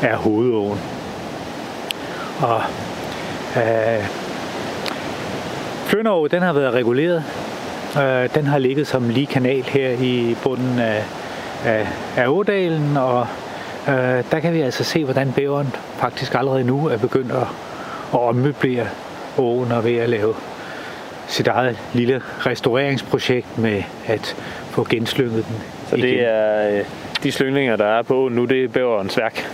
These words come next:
Speaker 1: Vi kan, vi, jeg skal, jeg skal vise jer, øh, et, et, et, et lidt specielt eksempel på, hvad det er, bæveren gør.
Speaker 2: Det lyder godt. Vi kan være, mens vi, øh,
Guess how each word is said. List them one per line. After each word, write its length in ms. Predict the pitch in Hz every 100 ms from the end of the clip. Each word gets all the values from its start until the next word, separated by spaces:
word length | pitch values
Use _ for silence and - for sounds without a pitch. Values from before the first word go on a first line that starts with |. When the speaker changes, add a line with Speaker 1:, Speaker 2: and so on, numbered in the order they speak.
| -
Speaker 1:
Vi 80 | 127
kan, 200 | 139 143
vi, 360 | 151 147 151 165
jeg 140 | 151
skal, 320 | 143 156 151 151
jeg 120 | 147
skal 180 | - 160
vise 260 | 214 208
jer, 600 | 185 160 151 143 139 135 127 - - -
øh, 60 | 147
et, 60 | 127 156
et, 120 | 139 -
et, 200 | 127 - -
et 140 | 131
lidt 300 | 175 - - - - - -
specielt 600 | - - 156 190 196 -
eksempel 500 | 165 - 160 139 175 -
på, 220 | 143 139 - -
hvad 140 | 143
det 100 | 135
er, 180 | 135 139 151
bæveren 340 | 135 139 156 127
gør. 160 | 117 127 - - - - - - - - - - - - - -
Speaker 2:
Det 100 | 123
lyder 140 | 120 107
godt. 260 | - - - - - -
Vi 100 | 139
kan 140 | 131
være, 140 | 139 175
mens 220 | 175 160
vi, 200 | 151 143
øh, 280 | 131 127